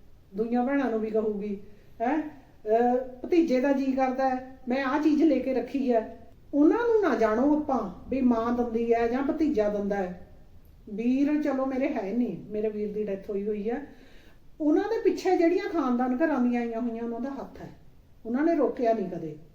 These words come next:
ਮੈਂ ਫੇਰ ਮੁੜ ਕੇ ਕਹਿੰਦੀ ਆ ਵੀ ਜੇ ਸਾਨੂੰ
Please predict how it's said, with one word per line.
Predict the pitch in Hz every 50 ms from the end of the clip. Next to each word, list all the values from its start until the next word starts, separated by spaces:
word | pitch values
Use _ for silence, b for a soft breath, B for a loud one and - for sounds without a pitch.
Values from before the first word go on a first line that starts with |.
| - - - - - 196
ਮੈਂ | 202 226 226
ਫੇਰ | - 233 262 311
ਮੁੜ | 339 330 330 339
ਕੇ | - 339 339
ਕਹਿੰਦੀ | 311 302 294 339 349 349
ਆ | 339 320
ਵੀ | 311 349 359 359 - - - - - - - - - - 202
ਜੇ | 175 208 226 247 294
ਸਾਨੂੰ | 302 311 311 254 247 254 262 269 285 285 302 302 311